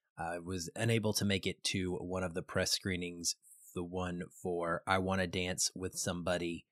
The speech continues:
the Whitney Houston biopic. Uh, unfortunately, we've got some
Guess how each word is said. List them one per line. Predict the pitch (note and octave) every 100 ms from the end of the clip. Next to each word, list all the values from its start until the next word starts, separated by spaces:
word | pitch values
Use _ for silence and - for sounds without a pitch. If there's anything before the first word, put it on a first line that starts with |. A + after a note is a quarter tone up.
| _ _ _
the | F2+ F#2+ F#2
Whitney | G2+ G#2 F#2+ G2
Houston | - G2 F#2 - F2+ F2+
biopic. | G2+ F#2+ F2+ F2 E2+ - F2 D2+ - _ _ -
Uh, | D#2+ C#2+
unfortunately, | F2+ A#2 G#2+ F#2 E2 F2+
we've | F#2 F2
got | F#2 F2 -
some | F#2 E2+